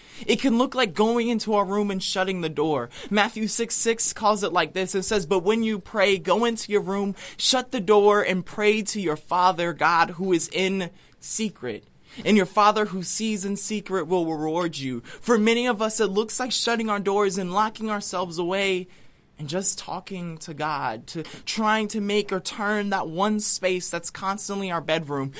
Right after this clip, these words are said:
turning that one space that may be our car, that one space that may be our shower, and we're trying to turn that space that's so regular, that's so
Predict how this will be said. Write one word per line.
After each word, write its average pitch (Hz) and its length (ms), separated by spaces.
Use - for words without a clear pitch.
turning 214 260
that 196 180
one 208 240
space 190 340
that 170 140
may 190 180
be 196 160
our 180 140
car, 165 400
that 160 180
one 214 220
space 190 320
that 180 100
may 190 160
be 196 160
our 175 140
shower, 165 460
and - 80
we're 214 100
trying 226 220
to 214 80
turn 247 420
that 220 220
space 208 420
that's 190 240
so 233 280
regular, 180 500
that's 175 200
so 226 280